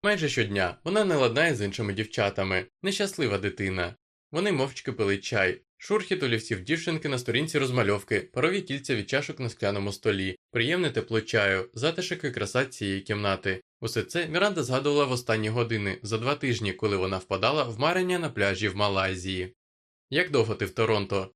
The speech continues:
запитав Артур. «Чотири дні. У п'ятницю лечу в Азію». «Що ти там робиш?» «Переважно працюю в токійському офісі. Є певна ймовірність, що наступного року я туди переведуся.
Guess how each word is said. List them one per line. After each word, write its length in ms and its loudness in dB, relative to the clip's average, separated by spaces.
запитав 560 -4
Артур. 500 -4
«Чотири 360 0
дні. 340 -4
У 80 -4
п'ятницю 480 2
лечу 260 0
в 160 -8
Азію». 520 -2
«Що 160 -4
ти 100 2
там 200 2
робиш?» 460 0
«Переважно 460 4
працюю 340 2
в 40 -2
токійському 640 -2
офісі. 640 -2
Є 140 2
певна 280 2
ймовірність, 640 0
що 120 0
наступного 500 2
року 220 2
я 140 4
туди 240 0
переведуся. 760 0